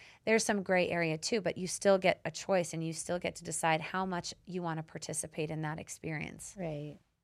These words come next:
Speaker 1: So
Speaker 2: I
Speaker 1: it's about you and what your limits are. And no one can tell you you're an asshole or you're selfish in a bad way for not tolerating it or, or, you know,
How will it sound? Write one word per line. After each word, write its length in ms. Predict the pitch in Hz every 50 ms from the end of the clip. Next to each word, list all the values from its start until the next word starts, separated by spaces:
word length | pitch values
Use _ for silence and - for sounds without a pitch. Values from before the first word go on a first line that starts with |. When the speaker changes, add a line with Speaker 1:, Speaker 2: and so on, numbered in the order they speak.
| _ _ _ _ _ _ _ _ _ _ _ _ _ _ _ _ _ _ _ _ _ _ -
Speaker 1:
So 420 | 165 165 190 170 160 165 170 - - -
Speaker 2:
I 40 |
Speaker 1:
it's 120 | 202 - -
about 240 | 202 214 214 - -
you 260 | 185 202 214 220 214
and 120 | 202 190 185
what 140 | 185 -
your 160 | - 180 180 170
limits 380 | 165 165 165 165 170 165 - -
are. 240 | 170 160 - - - _ - - _ _ _ -
And 400 | 185 175 170 170 165 160 - - _ _ _ _ _ _ _ _ _ _ _ _ _ -
no 120 | 190 190
one 120 | 190 190 180
can 140 | - 175 170
tell 220 | - - 175 180
you 300 | 180 170 170 165 160 160 - - _ _ -
you're 340 | 175 185 180 175 170 170 165
an 160 | - 160 - -
asshole 640 | - 175 165 165 165 - - 175 165 156 156 160 -
or 80 | - 170
you're 160 | 156 151 160
selfish 640 | - - 170 165 165 160 - 165 160 156 - - - _ - - - _ _ _ _ _ _ -
in 120 | 180 175
a 60 | 170 160
bad 320 | 160 170 175 180 190 190
way 380 | 175 165 151 147 143 143 151 151 - - - - _ -
for 100 | - 180
not 280 | 180 170 165 - - - _ - - _ _ _ _ -
tolerating 640 | - 170 170 170 185 180 175 160 156 160 160 160
it 100 | 151 147
or, 180 | 156 151 - - -
or, 300 | - 170 165 160 - - _
you 120 | - 175 175
know, 260 | 165 160 156 165 185